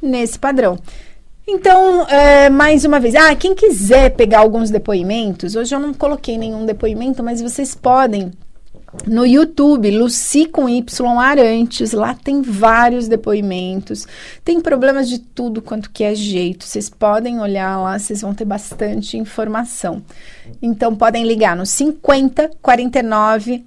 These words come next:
zero oito meia três, aproveitem a promoção de hoje, se ligar hoje pra marcar até final da semana que vem, vocês vão conseguir um preço especial.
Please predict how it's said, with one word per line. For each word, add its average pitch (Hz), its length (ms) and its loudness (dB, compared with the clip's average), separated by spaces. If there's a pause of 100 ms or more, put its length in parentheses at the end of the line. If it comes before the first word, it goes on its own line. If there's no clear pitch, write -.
(120)
zero 247 460 2
oito 220 500 2
meia 208 380 -2
três, 190 680 -6
aproveitem 240 720 -4 (160)
a 240 120 2
promoção 269 720 0
de 208 180 -2
hoje, 202 400 0
se - 160 -6
ligar 247 320 2
hoje 208 320 2
pra 208 140 -4
marcar 208 380 -4
até 208 580 -2
final 233 480 -4
da 220 80 -4
semana 220 340 -6
que 302 160 -2
vem, 233 420 -2 (640)
vocês 226 280 -6
vão 233 200 -2
conseguir 233 500 -4
um 233 100 -2
preço 208 460 0
especial. 220 1000 0